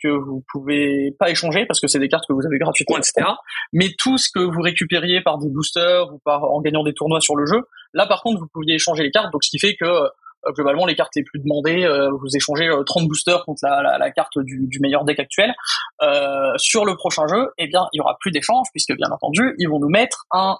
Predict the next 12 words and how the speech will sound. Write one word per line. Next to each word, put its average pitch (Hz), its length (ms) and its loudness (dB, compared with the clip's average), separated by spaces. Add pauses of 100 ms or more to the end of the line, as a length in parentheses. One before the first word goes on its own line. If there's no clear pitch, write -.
euh, 143 540 0
pass 175 140 0
de 156 100 -2
combat 196 320 0 (520)
<laughs> - 500 0
avec, 185 400 2
euh, 160 140 2
des, 151 220 0
des 151 100 -2
trucs 160 220 -6
payants. 170 180 0
Enfin, 180 160 2